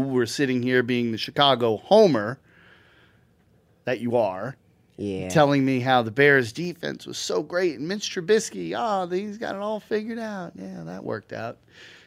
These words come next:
Speaker 1: Defense doesn't win in
Speaker 2: Dude,
Speaker 1: the N F L anymore.
Speaker 2: Mitch Trubisky isn't the reason they lost that game. Matt Nagy is the reason they lost that game. I don't need to rehash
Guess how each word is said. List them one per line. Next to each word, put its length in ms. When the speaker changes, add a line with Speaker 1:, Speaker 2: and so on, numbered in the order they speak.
Speaker 1:
Defense 460
doesn't 260
win 120
in 100
Speaker 2:
Dude, 60
Speaker 1:
the 40
N 80
F 140
L 120
anymore. 360
Speaker 2:
Mitch 260
Trubisky 500
isn't 160
the 60
reason 200
they 60
lost 280
that 180
game. 260
Matt 300
Nagy 340
is 100
the 80
reason 220
they 80
lost 260
that 160
game. 260
I 120
don't 140
need 180
to 320
rehash 560